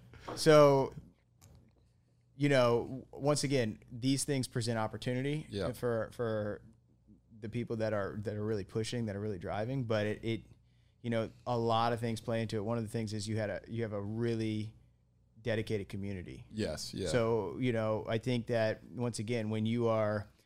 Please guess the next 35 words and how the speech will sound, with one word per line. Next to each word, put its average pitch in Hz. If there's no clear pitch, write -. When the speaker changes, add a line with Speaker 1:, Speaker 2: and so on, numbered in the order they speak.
Speaker 1:
just -
focusing 120
on 107
being 107
an 98
influencer, 113
quote 107
unquote, 110
you 113
don't 120
focus 117
on 104
Speaker 2:
It's 127
all 147
Speaker 1:
big 151
Speaker 2:
about 139
you. 117
It's 117
Speaker 1:
Yeah. 104
Speaker 2:
just 110
reflecting 110
you. 104
And 98
Speaker 1:
So 95
Speaker 2:
like -
Speaker 1:
it's 113
not 123
about 117
your 107
community 117
as 110
Speaker 2:
No. 113
Speaker 1:
much, 95
right? 107
So 113